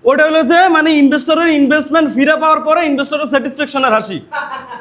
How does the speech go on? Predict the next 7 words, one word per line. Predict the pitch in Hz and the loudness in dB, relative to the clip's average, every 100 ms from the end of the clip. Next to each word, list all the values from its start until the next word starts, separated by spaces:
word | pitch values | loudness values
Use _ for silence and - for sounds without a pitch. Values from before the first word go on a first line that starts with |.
| - - - - | -18 -20 -16 -2
আমার | 240 262 | 0 2
ভাই | 277 | 2
এখন | 277 | 0
দুইটা | 233 262 254 | 2 2 2
বাচ্চা। | 226 - 139 - - - 339 - - - - - - - - - - - - 494 508 - - - - - - - 233 | -2 -4 -8 -6 -2 0 0 0 0 0 0 0 0 -2 -2 -4 -6 -8 -8 -8 -8 -6 -6 -6 -8 -10 -12 -4 0
যাই | 294 | 0
হোক, | 330 | 0